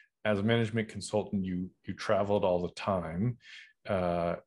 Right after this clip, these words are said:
and so w-, what I f-, what I found in real estate syndication, there's a lot of travel with that as well. So I'm, I'm interested to kind of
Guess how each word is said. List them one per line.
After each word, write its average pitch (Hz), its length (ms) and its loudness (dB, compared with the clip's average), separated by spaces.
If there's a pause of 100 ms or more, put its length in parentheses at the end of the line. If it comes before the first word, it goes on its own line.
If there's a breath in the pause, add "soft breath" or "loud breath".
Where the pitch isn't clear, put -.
(120)
and 104 200 4
so 95 540 2 (300)
w-, 95 220 -6 (100)
what 104 340 0
I 110 140 4
f-, - 180 -2 (360)
what 104 100 0
I 160 140 4
found 98 320 2
in 92 80 -4
real 95 140 -2
estate 92 280 -6 (160)
syndication, 92 440 -4
there's 95 180 0
a 95 60 0
lot 104 120 4
of 90 60 -4
travel 95 420 0
with 85 160 -4
that 87 180 0
as 87 140 -4
well. 95 320 4
So 90 220 0
I'm, 92 200 0
I'm 95 140 0
interested 101 480 0
to 87 60 -8
kind 87 240 -2
of 85 120 -6